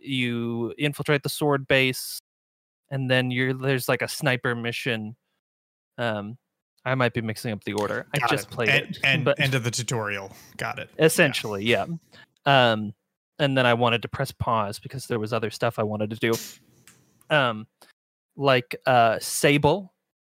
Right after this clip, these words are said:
Speaker 1: the Shedworks game that I think was day one Game Pass, uh,
Speaker 2: Yep.
Speaker 1: fall of last year. Um, that had been on my radar forever. Like,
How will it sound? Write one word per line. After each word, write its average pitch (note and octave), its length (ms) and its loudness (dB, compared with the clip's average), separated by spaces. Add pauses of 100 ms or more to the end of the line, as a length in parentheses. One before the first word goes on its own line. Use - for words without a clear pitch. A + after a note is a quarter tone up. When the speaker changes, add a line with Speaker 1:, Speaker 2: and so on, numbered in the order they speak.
(440)
Speaker 1:
the B2+ 180 2
Shedworks D3 720 2
game D3 480 0
that B2+ 140 2
I A#2+ 60 2
think C3+ 280 -2
was C3+ 200 -4
day C#3 180 4
one C3+ 220 0
Game C3 320 -2
Pass, C3+ 500 0 (100)
uh, B2 360 2
Speaker 2:
Yep. A#2 160 -2 (580)
Speaker 1:
fall C#3+ 260 4
of B2 120 -6
last C3 340 -2
year. D#3+ 320 0 (520)
Um, B2+ 400 0
that C#3+ 280 4
had E3 220 4
been D#3 100 4
on C#3+ 160 4
my C3 120 2
radar B2 440 4
forever. A#2+ 1040 -4 (220)
Like, C#3 220 0